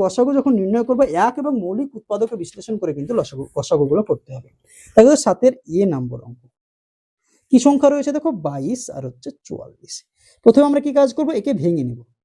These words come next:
বাইশ আর হচ্ছে চুয়াল্লিশ, ভেঙে নাও। বাইশকে ভাঙো,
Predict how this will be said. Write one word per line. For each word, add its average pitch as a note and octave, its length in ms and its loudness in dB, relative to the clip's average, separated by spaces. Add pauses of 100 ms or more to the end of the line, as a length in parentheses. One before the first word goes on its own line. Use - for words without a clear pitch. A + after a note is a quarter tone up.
(120)
বাইশ G3+ 260 2 (760)
আর B2+ 60 -2
হচ্ছে G#3 160 -2 (100)
চুয়াল্লিশ, B2+ 380 2 (120)
ভেঙে F3+ 240 6
নাও। B2 100 -14 (1080)
বাইশকে G#3 400 4
ভাঙো, C4+ 180 0